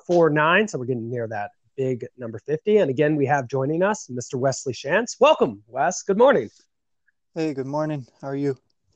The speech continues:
Speaker 1: I'm doing well. I'm doing well. And, uh, this is, I think, the second time we've done one of our morning, our Saturday morning conversations. Uh, is this, is that true?
Speaker 2: Yeah, it sounds about right. At least
Speaker 1: Sounds
Speaker 2: once before.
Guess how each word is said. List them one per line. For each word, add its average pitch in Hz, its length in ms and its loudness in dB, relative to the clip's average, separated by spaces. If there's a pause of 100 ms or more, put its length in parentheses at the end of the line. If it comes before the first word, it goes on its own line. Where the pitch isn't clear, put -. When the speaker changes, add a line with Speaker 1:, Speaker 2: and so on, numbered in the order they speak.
(380)
Speaker 1:
I'm 165 120 4
doing 226 220 8
well. 269 220 6
I'm 156 180 4
doing 190 240 6
well. 214 300 8
And, 147 240 0
uh, 151 400 4
this 175 200 2
is, 175 140 -2
I 170 160 6
think, 208 160 -2
the 185 60 -4
second 247 240 2
time 196 180 2
we've 175 160 4
done 165 220 2
one 165 120 4
of 147 80 -2
our 151 120 6
morning, 165 420 4
our 139 100 0
Saturday 160 340 2
morning 151 440 0
conversations. 120 1040 -10 (380)
Uh, 131 140 0 (580)
is 127 100 -2
this, 190 180 4 (200)
is 139 100 -6
that 190 160 6
true? 254 240 4 (680)
Speaker 2:
Yeah, 247 140 -2
it 226 40 -2
sounds 190 220 -4
about 117 240 -2
right. 151 360 0 (360)
At 117 80 -14
least 196 160 -8
Speaker 1:
Sounds 156 220 0
Speaker 2:
once - 20 -4
before. 110 420 -6